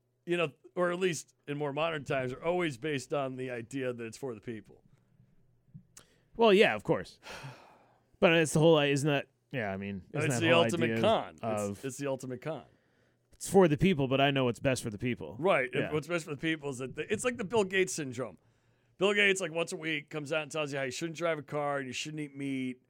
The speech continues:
Speaker 1: and you shouldn't do all these things. Meanwhile, this motherfucker's on a private plane every fucking week going somewhere, burning more oil than, like,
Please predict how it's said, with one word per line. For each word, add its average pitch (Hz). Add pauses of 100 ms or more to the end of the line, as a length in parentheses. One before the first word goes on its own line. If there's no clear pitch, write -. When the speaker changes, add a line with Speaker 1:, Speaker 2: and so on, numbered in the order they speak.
(460)
Speaker 1:
and 127
you 123
shouldn't 170
do 165
all 160
these 139
things. 131
Meanwhile, 165
this 151
motherfucker's 165
on 139
a 123
private 156
plane 143
every 139
fucking 151
week 139
going 139
somewhere, 123
burning 131
more 151
oil 139
than, 127
like, 123